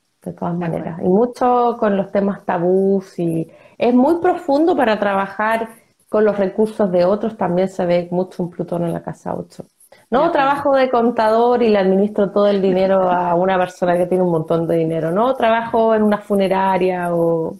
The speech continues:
Speaker 1: viendo temas de muerte. No trabajo en la sexología. Es muy un clásico. Casa nueve, Plutón, un Plutón, eh, expansión de las energías de Plutón cuando tenemos un Plutón en la casa nueve. Muy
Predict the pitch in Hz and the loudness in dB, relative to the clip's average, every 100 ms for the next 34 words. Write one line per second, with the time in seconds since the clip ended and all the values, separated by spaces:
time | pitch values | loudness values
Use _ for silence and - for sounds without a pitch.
0 | - 185 175 175 175 175 170 165 160 160 | -2 0 0 0 0 0 0 2 2 0
1 | 160 - 180 170 226 254 247 220 220 208 | -4 -4 -2 0 0 0 0 0 0 -2
2 | 196 202 208 - 190 196 - 202 202 202 | -2 -2 -4 -2 -2 -2 -4 -2 -2 -4
3 | - _ _ _ - 196 196 208 202 202 | -18 _ _ _ -2 0 2 2 2 2
4 | 240 233 - 165 156 - - - _ _ | 0 0 -6 -6 -10 -16 -20 -20 _ _
5 | _ _ _ - 339 370 349 302 330 403 | _ _ _ -4 -2 0 0 2 2 4
6 | 392 349 330 277 269 269 311 381 370 302 | 4 4 2 2 0 2 2 4 4 4
7 | 277 269 254 269 262 285 294 285 277 269 | 4 2 2 2 2 2 2 2 2 0
8 | - _ _ 226 233 - - - 247 240 | -8 _ _ -2 -2 -8 -10 -2 2 2
9 | 240 - 269 262 269 277 269 254 233 214 | 0 0 2 2 2 2 2 2 4 2
10 | 208 226 226 220 208 196 185 196 202 214 | 0 0 0 0 -2 -4 0 0 0 0
11 | 196 175 180 185 190 180 175 180 180 180 | -2 0 0 0 -2 -4 -2 0 0 -2
12 | 170 165 - 175 170 185 294 - - - | -2 -6 -2 0 2 2 0 -4 -14 -20
13 | _ _ _ _ _ 220 269 415 | _ _ _ _ _ 2 4 4